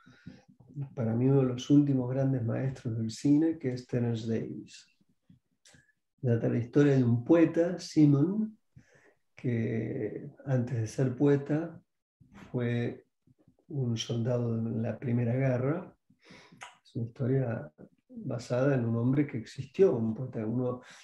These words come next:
la, la tercera, la Primera Guerra dio tres grandes poetas ingleses, uno fue este, Simon. Y, eh,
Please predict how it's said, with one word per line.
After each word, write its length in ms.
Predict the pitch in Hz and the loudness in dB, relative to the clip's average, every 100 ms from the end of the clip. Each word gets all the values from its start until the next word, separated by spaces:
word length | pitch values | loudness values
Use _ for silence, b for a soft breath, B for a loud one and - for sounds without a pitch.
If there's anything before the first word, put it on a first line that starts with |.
| _ | _
la, 160 | 139 143 | -4 -2
la 140 | 147 | -2
tercera, 560 | 160 160 202 190 190 - | -2 0 4 6 6 6
la 160 | 160 | 4
Primera 320 | 143 175 208 202 | 6 6 8 8
Guerra 500 | 190 196 196 202 185 | 8 6 6 4 6
dio 240 | 160 160 | 6 6
tres 220 | 175 185 | 4 4
grandes 760 | 165 160 151 143 139 - - _ _ | 4 6 6 4 0 -8 -18 _ _
poetas 540 | 139 139 139 131 - | 2 4 2 -2 2
ingleses, 600 | 143 160 170 160 185 180 | 2 4 2 0 -2 -2
uno 420 | - 147 151 151 | 0 4 4 2
fue 380 | - 131 131 123 | 0 0 0 0
este, 380 | 120 - - - _ _ _ | -4 -8 -16 -16 _ _ _
Simon. 800 | - - 131 117 143 139 190 - _ _ B B B B B B B B B | -18 -6 -2 -2 -2 -8 -10 -14 _ _ B B B B B B B B B
Y, 540 | 294 196 220 - - - _ | -2 6 6 6 -2 -16 _
eh, 760 | 175 160 156 147 147 147 151 | 2 4 4 4 2 2 0